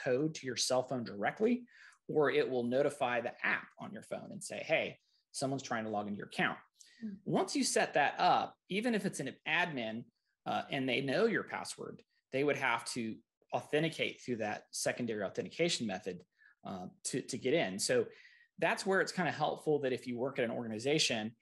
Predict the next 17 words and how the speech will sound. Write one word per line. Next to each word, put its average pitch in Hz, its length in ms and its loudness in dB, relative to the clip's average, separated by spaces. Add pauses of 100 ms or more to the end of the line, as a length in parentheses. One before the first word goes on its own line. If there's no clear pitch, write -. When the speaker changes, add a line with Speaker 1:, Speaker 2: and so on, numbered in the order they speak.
(260)
Speaker 1:
and 120 420 0 (140)
they 127 180 2
require 135 420 2
you 139 120 2
to 104 80 -4
provide 98 380 -4
the - 40 -8
password, 98 480 -8
'cause 107 200 -8
we 107 80 -8
have 101 180 -8
some 107 140 -6
clients 101 460 -10
that, - 180 -6 (240)
that 190 160 -4
do 175 180 0
that, 110 300 0